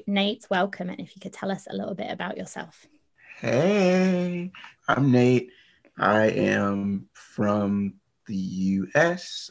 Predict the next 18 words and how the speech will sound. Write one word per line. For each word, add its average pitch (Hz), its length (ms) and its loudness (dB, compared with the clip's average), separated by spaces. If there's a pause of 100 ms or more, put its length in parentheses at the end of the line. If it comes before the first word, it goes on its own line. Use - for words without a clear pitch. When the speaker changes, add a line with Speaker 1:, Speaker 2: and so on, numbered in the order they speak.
Speaker 2:
I'm 98 560 -6 (420)
not 110 500 0
far 110 500 0 (360)
from 104 540 -2
the 98 60 -8
Washington, 95 580 -4
D 95 180 0
C 98 380 -4
area, 101 560 0 (460)
and, 98 500 0
uh, 98 300 -2 (440)
I 98 220 4
am 101 340 0
an 98 240 -4 (140)
inspirational 107 500 -2
speaker, 107 680 -6 (220)
podcast 98 680 -4
host, 95 540 -4